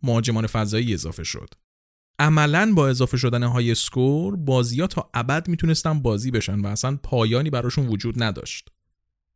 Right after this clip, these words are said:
خیلی اولین های مختلف داشت این بازی. حتی اولین بازی بود که موزیک بک‌گراند داشت و موزیک با جلو رفتن بازی و حساس شدنش تندتر می‌شد و هیجان انگیزی بازی رو بیشتر می‌کرد.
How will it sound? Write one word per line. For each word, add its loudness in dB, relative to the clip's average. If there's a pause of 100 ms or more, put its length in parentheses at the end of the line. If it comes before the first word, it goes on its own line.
(160)
خیلی 4
اولین 4
های 4
مختلف -2
داشت -2
این 0
بازی. -2
حتی -4
اولین 2
بازی 4
بود 2
که 2
موزیک 2
بک‌گراند 4
داشت -6 (280)
و 0
موزیک 2
با 4
جلو 4
رفتن 0
بازی 0
و 2
حساس 0
شدنش 0
تندتر 0
می‌شد 0
و 2
هیجان 0
انگیزی 0
بازی 0
رو 0
بیشتر 0
می‌کرد. -10